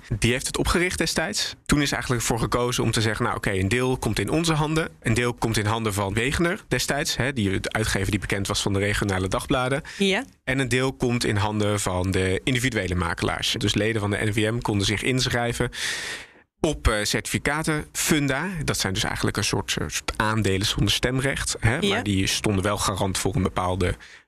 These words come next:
Speaker 1: winstdeel. En sinds tweeduizend dertien twee aandeelhouders van funda.
Speaker 2: Ja, want Wegener ging weg.
Speaker 1: Wegener ging weg door de crisis.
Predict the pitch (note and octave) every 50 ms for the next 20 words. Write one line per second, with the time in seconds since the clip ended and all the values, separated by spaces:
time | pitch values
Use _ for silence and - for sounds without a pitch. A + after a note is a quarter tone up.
0 | _ _ G2+ F#2+ A2+ A#2 B2+ - - - C3 C3+ D3 - - - - - G#2+ G2
1 | G2 - - G2+ F#2+ F#2+ - - - - - - G2+ F#2+ G#2 G#2+ A2 G2+ G#2+ A#2
2 | C3+ C#3+ - D3 C#3 C3+ D3 - - _ _ _ - - - - G2+ G#2 G2+ G#2+
3 | B2 - C3+ C3 C3+ C#3+ C3+ C3 C#3 B2+ B2+ C3 C#3 - - - B2 B2 A#2 -
4 | C3+ B2 A#2 A#2 A2+ A#2+ - - - G#3+ G3 - F#3+ F3 E3 - G#3 G#3 G3 F#3+
5 | G3+ G3+ - - F#3+ F3 D3+ - - - - - - G#2 G2+ G2+ - - G2+ -
6 | - - A2 A#2 C#3+ E3+ F3+ - - - - C3 G#2+ A2 - - - D#3+ D3+ -
7 | D3+ D3 - - -